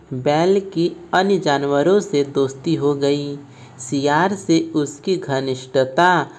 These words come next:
ज़्यादा हो गई थी। तो सबसे घनिष्ठ कौन बन गया था? तो वह सियार बन गया था। चौथा प्रश्न, शेर को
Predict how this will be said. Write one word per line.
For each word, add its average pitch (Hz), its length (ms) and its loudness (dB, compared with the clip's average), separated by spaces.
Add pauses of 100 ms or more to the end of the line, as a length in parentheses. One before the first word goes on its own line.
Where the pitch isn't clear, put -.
(340)
ज़्यादा 160 680 2
हो 151 240 2
गई 135 320 0
थी। 143 500 -6 (120)
तो 131 80 -2
सबसे 139 400 -2
घनिष्ठ 143 560 -4
कौन 160 300 0
बन 165 220 0
गया 165 160 2
था? 202 360 0 (220)
तो 180 60 -4
वह 214 120 4
सियार 131 540 2
बन 127 320 -4
गया 127 240 2
था। 135 580 0 (800)
चौथा 165 420 2
प्रश्न, 127 640 -2 (400)
शेर 202 400 2
को 151 420 2